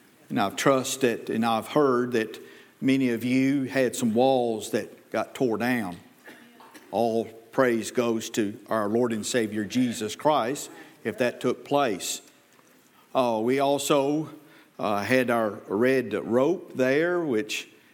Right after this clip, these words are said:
helps us to understand that, uh, we can have victory, but the only way we'll have victory is when we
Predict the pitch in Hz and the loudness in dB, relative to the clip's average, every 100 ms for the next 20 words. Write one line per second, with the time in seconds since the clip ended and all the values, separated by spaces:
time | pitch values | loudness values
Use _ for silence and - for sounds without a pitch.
0 | - 131 131 135 127 - - 135 123 117 | -2 -2 0 0 0 -2 -2 0 0 -2
1 | - 139 143 151 151 117 107 - 110 101 | 0 2 2 0 0 0 -2 -2 0 0
2 | 87 - - - _ - 135 139 123 135 | -2 -10 -20 -20 _ 0 0 2 0 2
3 | 120 98 151 165 165 131 127 127 110 120 | 0 2 2 2 0 0 0 0 -4 -2
4 | 135 135 139 131 127 117 120 123 107 147 | 0 2 2 2 0 -2 0 0 2 0
5 | 160 113 113 113 113 120 113 117 110 104 | 0 0 0 0 -2 0 0 0 0 -4